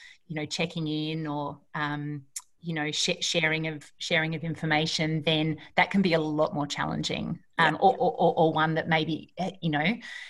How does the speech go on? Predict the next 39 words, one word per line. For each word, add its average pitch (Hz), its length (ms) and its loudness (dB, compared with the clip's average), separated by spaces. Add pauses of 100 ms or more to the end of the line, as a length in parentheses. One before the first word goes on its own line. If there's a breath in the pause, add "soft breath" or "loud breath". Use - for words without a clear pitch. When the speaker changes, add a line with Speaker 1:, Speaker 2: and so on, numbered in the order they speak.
(220 loud breath)
Speaker 1:
isn't 196 280 4
comfortable 170 580 -2
with 151 140 -6
giving 160 240 -2
a 156 40 -2
lot 156 140 0
of 160 80 -6
trust - 540 0
and, 156 240 -2
and 165 120 2
giving 156 280 -4
a - 20 -2
lot 151 180 0
of 156 100 -4
empowerment, 156 720 0 (160)
um, 156 340 -2
in, 160 220 -2
in 160 180 -2
the 151 80 -2
way 151 160 2
that - 140 -4
we 160 100 -4
need 151 160 -4
to - 140 -8
work 196 420 4
now, 151 460 0
then, 156 420 0 (460 loud breath)
yeah, 165 160 4
th-, 135 240 -12
that 170 260 0
can, 156 320 -4
that - 180 4
cannot 170 280 2
be 175 80 2
great. - 240 2
And 202 120 4
I 190 80 8
do 214 220 0
think, 180 480 0